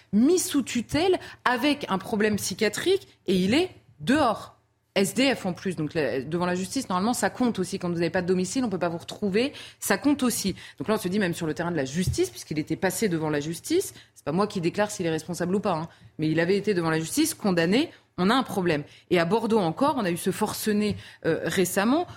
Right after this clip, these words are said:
condamné à quinze ans pour viol et homicide quand même. Donc il a pris quinze ans et il comparaît devant le tribunal sous contrôle judiciaire, libre. Et alors pourquoi ?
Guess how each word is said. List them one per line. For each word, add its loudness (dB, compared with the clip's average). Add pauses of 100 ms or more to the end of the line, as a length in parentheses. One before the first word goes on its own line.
(140)
condamné 2
à 0
quinze -2
ans 0
pour -6
viol 0 (160)
et 6
homicide 2
quand 0
même. 2 (340)
Donc -4
il 4
a 4
pris -2
quinze 2
ans 2 (400)
et 4
il 2
comparaît 2
devant 0
le 2
tribunal 0 (360)
sous -4
contrôle 2
judiciaire, -2 (120)
libre. 2 (640)
Et 4
alors 2
pourquoi ? -2